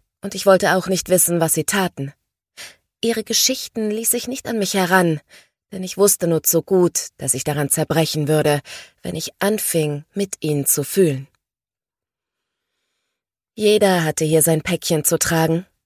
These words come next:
Mir ging es da nicht anders. Für mich sollte diese Jazzbar nur eine kurze Station sein.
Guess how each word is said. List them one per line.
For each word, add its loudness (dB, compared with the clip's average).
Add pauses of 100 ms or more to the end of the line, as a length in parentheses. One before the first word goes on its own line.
(160)
Mir 4
ging 0
es -4
da 0
nicht -4
anders. 0 (680)
Für -2
mich -2
sollte -2
diese 0
Jazzbar 0
nur -4
eine -6
kurze -6
Station 2
sein. -4